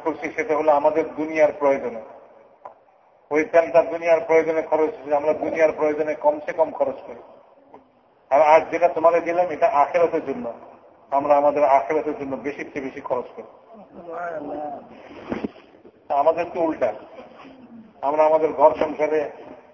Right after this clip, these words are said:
মেয়ের বিয়া, ছেলের বিয়াতে ঘর সাজাইবো, কত কিছু করব,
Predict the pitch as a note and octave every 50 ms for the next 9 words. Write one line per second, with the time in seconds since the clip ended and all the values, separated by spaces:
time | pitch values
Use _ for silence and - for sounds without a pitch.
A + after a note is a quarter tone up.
0 | _ - - C#3 D3 D3+ D3+ C#3+ C#3 C#3 D3 D#3+ D3+ D3 - D#3+ D3+ D#3 D#3 D3
1 | C3+ C#3 D3 D#3 D3+ D3+ - D#3 - C3+ C#3+ D3+ - - D3+ D3 D#3 D#3 D3+ D#3
2 | D3+ D3+ D3+ D3 D#3 D3 D3 C#3+ D#3+ E3 - D#3 D#3 D#3 D3 D#3 D3+ C#3+